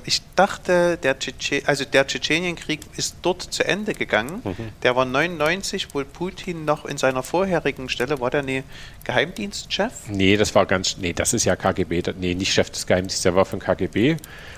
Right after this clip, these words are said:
Speaker 2: und ist dann anschließend, ähm, in Sankt Petersburg Oberbürgermeister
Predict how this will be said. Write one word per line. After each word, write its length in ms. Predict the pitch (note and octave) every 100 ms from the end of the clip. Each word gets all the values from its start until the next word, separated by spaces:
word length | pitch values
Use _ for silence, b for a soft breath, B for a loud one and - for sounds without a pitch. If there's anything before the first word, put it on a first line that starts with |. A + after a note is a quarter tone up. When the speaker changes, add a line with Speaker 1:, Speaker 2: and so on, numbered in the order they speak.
| B
Speaker 2:
und 100 | G#2+
ist 200 | F#2+ -
dann 180 | F#2+ A#2
anschließend, 680 | G2+ G#2+ - G#2+ G#2 G#2+ -
ähm, 380 | A2 G2 G2 G2
in 920 | G#2+ G2 F#2+ F#2 F#2 F#2 F2+ F#2 F2+ G2
Sankt 220 | G2+ F#2+
Petersburg 840 | G#2+ A#2 - - G#2 G2+ - -
Oberbürgermeister 1300 | G#2 A2 G2+ F#2+ G2 F#2 F#2+ - G2+ F#2 F2+ F2+